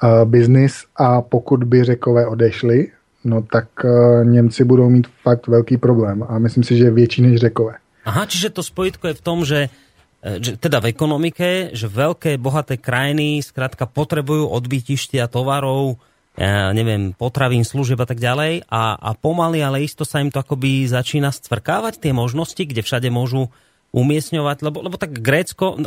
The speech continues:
Speaker 2: tak rozumiem tomu, že Ukrajina, dobre, že tam nemôžu zrejme momentálne, a, a Grécko,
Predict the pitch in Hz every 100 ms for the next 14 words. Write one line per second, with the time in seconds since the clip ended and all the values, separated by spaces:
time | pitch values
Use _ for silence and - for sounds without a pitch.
0 | - 160 123 143 165 151 151 143 131 -
1 | 147 165 147 151 143 113 123 143 131 120
2 | 131 98 98 120 135 139 151 151 156 156
3 | 160 151 147 160 170 - _ _ _ _
4 | - 107 110 120 120 123 156 - 175